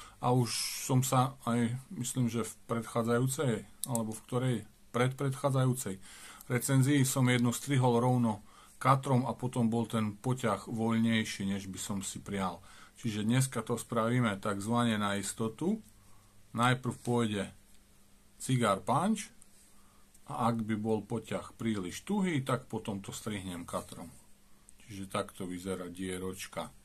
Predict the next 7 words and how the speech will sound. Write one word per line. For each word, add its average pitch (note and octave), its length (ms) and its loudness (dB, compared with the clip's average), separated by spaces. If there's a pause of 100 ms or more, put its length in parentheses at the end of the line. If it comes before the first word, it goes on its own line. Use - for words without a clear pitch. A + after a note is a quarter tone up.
(960)
od - 320 -4 (240)
Cigar G2+ 640 2
Punchu. G2 560 -2 (1600)
Ping. G#3 320 0 (2750)
Hm? F#3 320 2 (2000)
Pohode. C#3 480 2 (880)
Pohode. A3 400 0